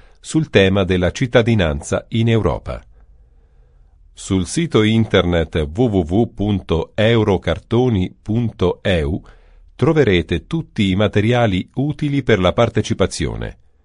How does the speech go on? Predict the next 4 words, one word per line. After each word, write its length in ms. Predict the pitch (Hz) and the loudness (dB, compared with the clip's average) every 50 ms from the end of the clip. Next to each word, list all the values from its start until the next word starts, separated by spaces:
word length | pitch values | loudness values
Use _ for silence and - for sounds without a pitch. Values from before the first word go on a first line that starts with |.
| _ _ _ _ _ _ _ _ _ | _ _ _ _ _ _ _ _ _
il 260 | - 98 95 87 82 | -4 -2 0 0 0
regolamento, 880 | 78 78 73 82 76 71 73 76 71 69 67 - - 127 143 - - _ _ _ _ _ _ _ _ | -2 -2 -2 -2 -4 -2 -4 -4 -4 -6 -8 -6 -4 -6 -6 -6 -10 _ _ _ _ _ _ _ _
il 240 | - 101 95 92 - | -2 -2 -2 -2 -2
calendario, 800 | - 92 82 80 80 80 71 69 64 64 65 76 92 120 - | -2 -2 -2 -2 -4 -6 -6 -6 -6 -6 -6 -6 -6 -6 -6